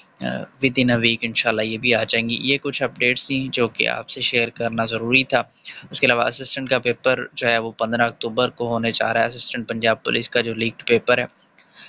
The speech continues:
वो पन्द्रह अक्टूबर को conduct होने जा रहा है। So candidates उसकी भी तैयारी रखें क्योंकि अब delay होने के chances नहीं हैं उसके अंदर। और canal पटवारी के हवाले से लोग पूछते हैं, उसके हवाले से देखिए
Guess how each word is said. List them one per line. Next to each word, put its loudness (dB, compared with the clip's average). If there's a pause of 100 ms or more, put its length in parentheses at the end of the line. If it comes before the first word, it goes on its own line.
(140)
वो 6
पन्द्रह 2
अक्टूबर -2
को -14
conduct -2
होने 2
जा 0
रहा -4
है। -8
So 0 (420)
candidates 0
उसकी -4
भी 4
तैयारी 2
रखें -2
क्योंकि -6
अब -2
delay 0
होने -4
के -10
chances -4
नहीं 2
हैं 2
उसके 2
अंदर। -2 (500)
और 2
canal 2
पटवारी -2
के 0
हवाले 4
से 0
लोग 2
पूछते -2
हैं, 2
उसके 2
हवाले 4
से 0
देखिए -2